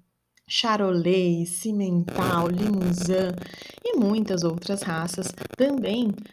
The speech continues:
podem, é, ser cruzadas aí com a raça Nelore e originar esse animal meio sangue taurino, certo? Mas por quê? O que que levou, então, esse crescimento e esse uso exagerado da raça Angus?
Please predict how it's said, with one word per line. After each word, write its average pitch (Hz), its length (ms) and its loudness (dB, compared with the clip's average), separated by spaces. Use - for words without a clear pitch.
podem, 175 340 0
é, 175 240 -4
ser 180 200 -2
cruzadas 170 640 -2
aí 170 120 0
com - 120 -8
a 175 40 -2
raça 180 300 -4
Nelore 185 560 0
e 208 100 0
originar 196 520 0
esse 175 180 -4
animal 190 380 0
meio 202 320 2
sangue 180 440 0
taurino, 202 500 4
certo? 208 480 -2
Mas - 140 -2
por - 360 -2
quê? 226 300 0
O 214 60 -8
que 262 120 -6
que 285 120 -4
levou, 208 400 2
então, 185 400 2
esse 220 240 -2
crescimento 220 840 0
e 190 40 -2
esse 190 220 -6
uso 196 680 -2
exagerado 202 960 2
da 180 200 6
raça 180 380 -2
Angus? - 360 -8